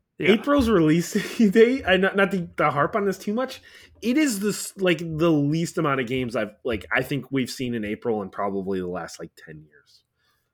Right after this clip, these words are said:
Speaker 1: Interesting.
Speaker 2: I, I don't know if you've really kinda looked at what there is. It's just, like, primarily a bunch of ports to the Switch.
Speaker 1: Interesting. I'll have to look at it. But yeah, like, I,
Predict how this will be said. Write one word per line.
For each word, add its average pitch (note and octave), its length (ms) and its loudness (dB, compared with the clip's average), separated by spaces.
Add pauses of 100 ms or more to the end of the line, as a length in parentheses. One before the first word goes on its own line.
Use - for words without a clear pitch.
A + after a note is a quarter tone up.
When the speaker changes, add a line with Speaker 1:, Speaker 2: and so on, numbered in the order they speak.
(720)
Speaker 1:
Interesting. D3 640 -12 (200)
Speaker 2:
I, D#3+ 160 2
I F3 160 4
don't G#3+ 120 4
know A3 80 4
if - 120 0
you've C#3+ 220 -2
really D3 360 4
kinda C3+ 280 -2
looked A2+ 320 -4
at A2+ 160 0
what A2 300 -4
there G#2 160 -2
is. D3 340 -2 (500)
It's - 280 -2
just, E3 340 0
like, F3 280 0 (120)
primarily C3+ 800 0
a A2+ 80 0
bunch A2+ 320 -8
of A2+ 100 -8
ports G#2 440 -8
to A2+ 200 -6
the F#2 140 -10
Switch. - 760 -20 (840)
Speaker 1:
Interesting. C#3 760 -12
I'll D#3 160 2
have F3 140 2
to D3+ 80 -6
look C#3 200 -4
at C3 160 -4
it. D3 160 -6
But F#3+ 140 4
yeah, A#3 140 8
like, F#3 260 6
I, G3 360 6